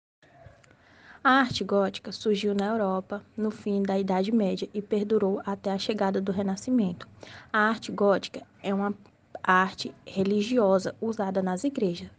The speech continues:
Suas principais características são os, as abóbadas ogivais,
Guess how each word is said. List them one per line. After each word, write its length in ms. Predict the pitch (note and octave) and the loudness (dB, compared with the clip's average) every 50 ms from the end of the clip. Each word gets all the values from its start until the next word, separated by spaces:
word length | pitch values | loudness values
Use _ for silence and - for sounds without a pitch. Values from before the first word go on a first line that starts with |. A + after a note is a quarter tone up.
| - | -20
Suas 260 | - - - A3+ G#3+ - | -12 -4 -2 -2 -2 -2
principais 540 | - A#3+ - - A3+ - - G#3+ A#3 A#3 | -6 -6 -4 -4 -6 -4 -2 -4 -4 0
características 840 | - A#3+ A3 G#3 G3 - - F#3+ F#3 G3 G3 G3+ G3 - - F#3+ F#3+ | 0 2 2 2 0 -2 -4 -2 0 2 2 2 0 -2 -6 -8 -10
são 260 | - - G#3 G3 F#3+ | -4 -2 0 0 0
os, 140 | F3+ F#3 - - - - - - - - | -2 -2 -8 -18 -20 -20 -20 -20 -2 2
as 360 | - G3 G3 G3 G3 - - - - - - - - - - | 4 6 6 4 2 -4 -12 -18 -16 -16 -14 -14 -14 -2 4
abóbadas 1300 | - G#3+ A3+ - - - G#3 G3 G#3 G#3+ A3+ A#3+ A#3+ - - - - G3+ A#3+ B3+ A3+ C4 C4 C4 - - - - - - - _ - - | 6 6 6 4 0 2 6 6 8 8 6 4 0 -4 -12 -6 0 2 2 4 4 2 0 0 -2 -6 -6 -6 -6 -6 -10 _ -8 0
ogivais, 640 | - A#3 A3+ C4 C#4 B3 A3 F#3+ F3 F3+ F3+ - | 2 4 4 6 6 6 6 6 4 2 -4 -8